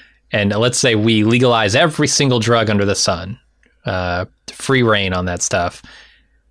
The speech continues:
there's gonna be another issue pop up like you're talking about. That, that's one of the tin-headed beast here that we're fighting.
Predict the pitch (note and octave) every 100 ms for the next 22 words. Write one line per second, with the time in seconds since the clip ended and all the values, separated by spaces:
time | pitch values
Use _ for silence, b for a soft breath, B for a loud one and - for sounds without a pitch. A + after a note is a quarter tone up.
0 | _ _ - - A#2+ C3+ A#2 D3 D3 B2+
1 | A#2+ G#2+ G#2+ G2+ G2 - G2+ - G2 F#2
2 | F#2 F2+ G2 - F#2+ - F2+ - G2 F#2+
3 | F#2 F2+ G#2 G2+ G#2 - G2+ A2+ A#2 G2+
4 | G#2+ G#2 - A#2+ A2+ A2+ G2+ F2+ A2+ G#2
5 | - G#2 G2+ G2 F#2+ F#2 G#2+ G2 F#2 F#2